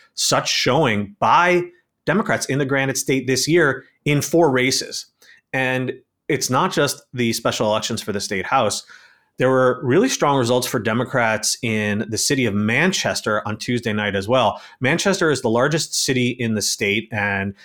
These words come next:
it's having a race for mayor this year. And there was an all-party primary with four candidates on the ballot, three Democrats, one Republican.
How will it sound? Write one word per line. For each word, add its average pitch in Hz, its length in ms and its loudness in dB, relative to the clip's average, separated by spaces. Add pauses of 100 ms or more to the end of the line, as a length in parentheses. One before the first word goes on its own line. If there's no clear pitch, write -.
(140)
it's - 460 -2
having 113 480 -2
a 107 180 -2
race 104 320 -2
for 104 420 -2
mayor 113 480 0
this 98 320 -2
year. 98 360 0 (340)
And 117 300 0
there 117 60 2
was 113 100 0
an 131 60 0
all-party 180 560 4
primary 107 580 0
with 104 160 0
four 135 240 0
candidates 123 480 -2
on 113 80 -2
the 110 40 -2
ballot, 101 420 0 (260)
three 147 200 0
Democrats, 120 640 0
one 120 280 0
Republican. 95 640 -4